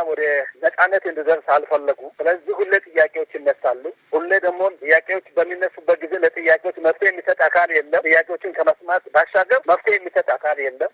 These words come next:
እነዛ አካሎች ደግሞ በአጋጣሚ በዚህ በአዲሱ ለውጥ ሲለወጡ በለውጡ ሰበብ ደግሞ የሲዳማ ጥያቄ ተነሳ።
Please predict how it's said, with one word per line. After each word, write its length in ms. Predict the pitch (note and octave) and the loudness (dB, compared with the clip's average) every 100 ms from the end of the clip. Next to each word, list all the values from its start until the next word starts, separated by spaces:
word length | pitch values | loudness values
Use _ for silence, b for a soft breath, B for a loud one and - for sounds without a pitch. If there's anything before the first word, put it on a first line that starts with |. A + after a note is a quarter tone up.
| - | -6
እነዛ 320 | F3+ G3 A#3+ G#3+ | 0 0 4 2
አካሎች 380 | F#3+ F#3+ G3+ G3 | 4 0 0 -6
ደግሞ 240 | F#3 F#3 G3 G3+ | -4 -2 0 2
በአጋጣሚ 640 | D#3+ E3 - G#3 G#3 F#3 F#3 E3+ | 2 2 2 0 2 -2 -4 -2
በዚህ 280 | D#3 D3 | -2 0
በአዲሱ 400 | E3+ C#3+ C#3+ D#3+ F#4 | -2 -2 -4 -4 0
ለውጥ 240 | F3 E3+ - - | 0 0 -4 -10
ሲለወጡ 460 | - F#4+ F#4+ - F#3 E4 E4+ - | -4 0 0 0 -2 -6 -12 -2
በለውጡ 380 | D#3+ E3+ G3 G3 A3+ G#3+ | 2 4 2 -2 -6 -2
ሰበብ 260 | F#3+ F#3 F3+ | 0 0 0
ደግሞ 240 | F3 F3+ G3+ | -4 -2 -2
የሲዳማ 420 | F#3 E3 E3 E3 E3+ E3 | 0 0 2 2 2 -2
ጥያቄ 300 | D#3+ D#3 D#3+ D#3 | -2 -2 -2 -2
ተነሳ። 320 | D3+ D#3 | 0 0